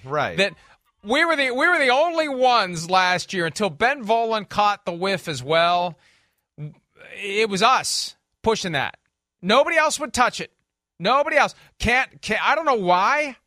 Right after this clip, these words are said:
Speaker 2: I don't know why, because I think others knew about it. I don't know what people were afraid of. They just looked the other way on the biggest story of the twenty twenty-two offseason. But the Buccaneers players knew Tommy didn't wanna be there. And then on top of that,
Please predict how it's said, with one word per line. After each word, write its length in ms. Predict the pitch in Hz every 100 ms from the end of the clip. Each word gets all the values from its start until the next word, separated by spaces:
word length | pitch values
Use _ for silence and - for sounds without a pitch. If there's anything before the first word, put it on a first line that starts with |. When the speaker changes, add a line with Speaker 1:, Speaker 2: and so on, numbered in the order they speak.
| _ _ _
Speaker 2:
I 100 | -
don't 100 | 247
know 80 | 254
why, 320 | 190 190 214
because 260 | 247 262 247
I 60 | 247
think 200 | 226 294
others 340 | 262 190 143
knew 220 | 156 196
about 360 | 180 135 110 107
it. 80 | 95
I 120 | 165
don't 100 | 269
know 60 | 269
what 140 | 262
people 260 | 214 214 202
were 160 | 180 143
afraid 420 | - - 156 180
of. 320 | 220 254 226 _ _ -
They 100 | 233
just 180 | 269 214
looked 220 | 285 -
the 120 | 285
other 160 | 277 254
way 440 | 254 285 202 110 _ _ _ -
on 260 | - 269
the 100 | 269
biggest 460 | 240 190 220 262 -
story 460 | - 202 190 208 214
of 100 | 196
the 80 |
twenty 340 | 226 190 196 208
twenty-two 440 | 180 196 202 220
offseason. 760 | 226 240 269 - 202 143 139 135
But 140 | 190
the 60 | 175
Buccaneers 500 | 196 202 226 233 -
players 440 | 226 214 220 170
knew 340 | 165 160 165 - _ _ -
Tommy 480 | - 190 208 220 220
didn't 340 | 190 208 202
wanna 320 | 180 185 185
be 400 | 147 190 208 226
there. 380 | 175 131 104 90 _ -
And 160 | 156 180
then 100 | 233
on 220 | 240 233
top 420 | - 220 226 233
of 100 | 202 156
that, 280 | 143 131